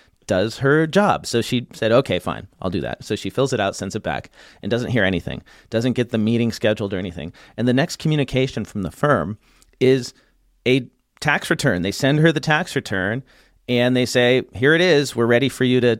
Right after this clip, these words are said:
you know, e-file authorize us to do this." And she looks at the return, and they've got her marked down as blind. They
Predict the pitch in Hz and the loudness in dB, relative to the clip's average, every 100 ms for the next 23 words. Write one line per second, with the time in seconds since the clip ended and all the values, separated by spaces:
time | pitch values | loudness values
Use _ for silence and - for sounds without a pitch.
0 | - 120 110 104 - 147 - 120 120 120 | -4 -6 -4 -4 -2 -2 2 4 6 6
1 | 127 - 104 98 92 92 107 - 113 120 | 4 2 2 2 0 -4 -4 -8 -6 -4
2 | 117 69 95 - _ _ _ _ _ 135 | -2 -2 -6 -12 _ _ _ _ _ -4
3 | - 139 165 185 131 120 - 170 131 120 | -2 -2 0 -2 -2 -4 0 0 0 -2
4 | - _ _ - 117 120 147 131 117 120 | -8 _ _ -4 -2 0 2 2 2 2
5 | 117 - 107 110 95 87 90 73 71 101 | 0 0 -2 0 -4 -6 -6 -6 -4 -4
6 | 156 - _ _ _ _ _ - 123 117 | -6 -8 _ _ _ _ _ -2 4 4
7 | 113 110 | 4 0